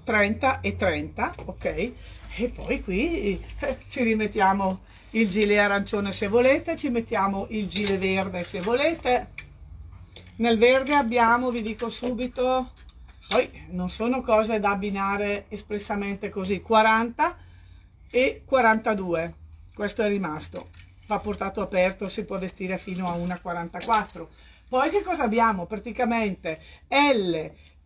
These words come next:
X L e X X L di calzoni.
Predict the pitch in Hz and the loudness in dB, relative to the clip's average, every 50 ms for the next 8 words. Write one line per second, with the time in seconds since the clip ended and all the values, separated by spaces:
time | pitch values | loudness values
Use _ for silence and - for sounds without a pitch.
0 | 262 233 233 - - - 269 254 240 247 254 277 294 330 359 403 403 - - 233 | -8 -8 -8 -8 -6 2 6 8 8 8 8 6 6 6 4 4 4 0 0 0
1 | 247 240 - - 269 330 339 - - - - - - 240 269 285 277 - - - | 0 0 0 -2 -2 -2 -2 -4 -10 -20 -20 -12 -6 -2 -2 -2 -2 -4 -4 0
2 | 247 226 214 214 233 277 302 233 214 214 208 - 220 208 208 - - 214 165 147 | 2 4 6 6 4 4 2 -2 -2 -4 -4 -4 -2 -2 -2 -4 -4 -8 -6 -8
3 | 151 151 147 | -8 -12 -16